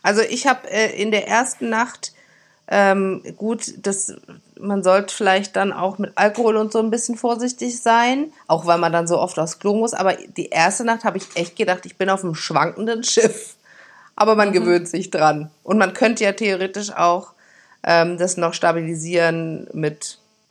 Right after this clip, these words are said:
Speaker 1: äh, keine Ahnung, mit irgendeinem Highlift oder so, weiß ich jetzt nicht. Aber das könnte man sicherlich auch machen.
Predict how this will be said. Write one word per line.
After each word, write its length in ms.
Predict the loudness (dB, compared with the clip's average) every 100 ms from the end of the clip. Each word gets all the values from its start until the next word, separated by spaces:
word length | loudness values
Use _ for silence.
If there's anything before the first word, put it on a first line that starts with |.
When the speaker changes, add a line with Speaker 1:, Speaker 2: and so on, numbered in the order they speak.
| _ _ _ _ _ _ -6
Speaker 1:
äh, 340 | 2 2 2 -2 -12
keine 240 | -2 4
Ahnung, 160 | 4 4
mit 120 | 0
irgendeinem 280 | -2 -6 0
Highlift 460 | 4 6 6 4 -2
oder 180 | 0
so, 280 | 2 0 0
weiß 200 | 2 2
ich 40 | 4
jetzt 220 | 0 2
nicht. 320 | -2 -4 -2
Aber 180 | 2 2
das 140 | 2
könnte 200 | -4 -4 -2
man 100 | -8
sicherlich 400 | -6 -6 -6 -6
auch 220 | -6 -4
machen. 280 | -8 -8